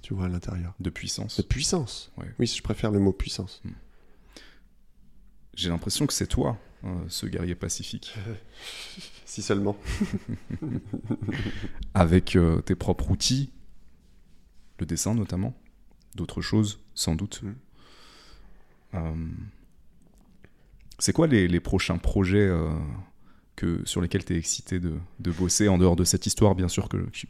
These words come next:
Speaker 2: qui, qui est
Speaker 1: Hmm.
Speaker 2: en, en cours, j'entends ?
Speaker 1: Ouais, c'est ça. Mais
Speaker 2: Ouais.
Speaker 1: c'est, en plus, je te dis que c'est un objectif, mais en fait, je sais que ce sera peut-être qu'une étape,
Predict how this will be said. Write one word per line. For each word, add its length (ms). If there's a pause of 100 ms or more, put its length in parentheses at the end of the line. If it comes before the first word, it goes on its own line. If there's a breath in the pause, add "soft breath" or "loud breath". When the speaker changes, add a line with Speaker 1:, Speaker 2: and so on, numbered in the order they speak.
Speaker 2:
qui, 280
qui 160
est 20
Speaker 1:
Hmm. 160
Speaker 2:
en, 140
en 80
cours, 300 (260)
j'entends ? 320
Speaker 1:
Ouais, 320
c'est 140
ça. 180
Mais 60
Speaker 2:
Ouais. 60
Speaker 1:
c'est, 280 (520 loud breath)
en 80
plus, 140
je 60
te 80
dis 120
que 60
c'est 140
un 100
objectif, 420
mais 160
en 100
fait, 160
je 120
sais 160
que 60
ce 120
sera 200
peut-être 240
qu'une 160
étape, 340